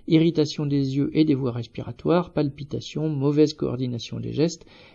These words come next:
des maux de tête, nausées et diarrhées sont les signes d'une intoxication. Si elle se prolonge, elle peut entraîner de graves séquelles.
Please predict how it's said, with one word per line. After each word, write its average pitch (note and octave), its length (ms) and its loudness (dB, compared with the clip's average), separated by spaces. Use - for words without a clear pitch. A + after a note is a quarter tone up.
des A2 100 -6
maux C3+ 200 2
de E3+ 80 6
tête, F3 420 -2
nausées E3 540 4
et D3 60 2
diarrhées C#3 420 2
sont C#3 300 -6
les A2+ 160 -2
signes D3+ 320 -4
d'une C3 180 -4
intoxication. C3+ 760 -4
Si - 140 -2
elle B2 100 2
se D3+ 140 0
prolonge, E3+ 520 2
elle D3 140 0
peut D#3 220 -2
entraîner C#3 480 -2
de B2+ 120 -2
graves A#2 380 -2
séquelles. - 560 -12